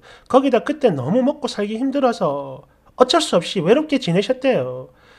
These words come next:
왜냐면 아버님은 일이 있는 곳이면 어디든 가셔야 했고, 물론 지금도 열심히 일을 하고 계십니다.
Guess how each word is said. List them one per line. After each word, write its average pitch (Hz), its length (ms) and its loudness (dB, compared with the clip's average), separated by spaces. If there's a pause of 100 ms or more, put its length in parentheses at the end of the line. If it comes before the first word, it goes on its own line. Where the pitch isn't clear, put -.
(220)
왜냐면 214 400 6
아버님은 190 800 0
일이 214 220 0
있는 226 220 2
곳이면 226 460 -2
어디든 247 380 2
가셔야 220 400 4
했고, - 640 -8 (340)
물론 214 200 6
지금도 302 380 4
열심히 233 320 2
일을 208 200 0
하고 262 160 2
계십니다. 143 520 -8